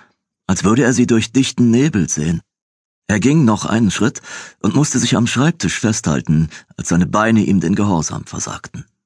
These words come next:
Mit alarmierender Geschwindigkeit wich jegliche Kraft aus seinem Körper. Bevor er noch wusste, wie ihm geschah,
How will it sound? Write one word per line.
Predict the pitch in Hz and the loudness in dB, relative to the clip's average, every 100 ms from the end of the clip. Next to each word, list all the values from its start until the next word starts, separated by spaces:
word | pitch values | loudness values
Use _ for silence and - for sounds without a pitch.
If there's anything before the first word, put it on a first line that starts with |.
| _ _ | _ _
Mit | 95 - | -6 -2
alarmierender | 92 92 95 120 127 104 | 0 2 4 4 4 2
Geschwindigkeit | 92 98 123 120 - 110 113 | 0 0 0 0 0 -2 0
wich | 113 123 | 0 0
jegliche | - 127 131 117 104 | 0 0 0 0 0
Kraft | - 82 - | 0 -2 -2
aus | 76 | -4
seinem | - 80 76 | -2 -2 0
Körper. | 90 85 76 - _ _ _ _ _ | -2 -2 -6 -12 _ _ _ _ _
Bevor | - - 135 | -4 0 2
er | 160 | 2
noch | 127 | 0
wusste, | 113 156 - 107 | 0 0 0 0
wie | 95 | 2
ihm | 101 | 2
geschah, | 82 - 95 104 | 0 0 0 0